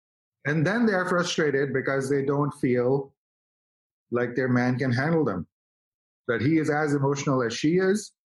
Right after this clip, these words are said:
When she has a breakdown, he has a breakdown. Eros is dead. And at best, the, the analogy that keeps coming is, like, we feel like brother and sister after a while, or we feel like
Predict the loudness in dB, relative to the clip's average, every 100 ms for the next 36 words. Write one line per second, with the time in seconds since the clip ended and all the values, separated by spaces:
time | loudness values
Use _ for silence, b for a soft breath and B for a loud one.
0 | _ -4 -2 2 2 2 0 0 0 0
1 | -2 0 2 2 2 0 0 -2 0 -2
2 | 0 -2 -4 _ _ _ _ _ 0 2
3 | 2 0 0 -2 0 0 0 0 -2 _
4 | _ _ _ -4 -2 -2 -4 -2 -2 -2
5 | -6 -4 -2 0 0 0 0 0 0 2
6 | 2 0 0 -2 -2 -4 0 0 0 0
7 | -2 -6 _ _ _ -4 0 0 0 0
8 | 0 0 0 0 0 0 0 0 -2 -2
9 | 0 0 0 0 0 0 0 2 0 -2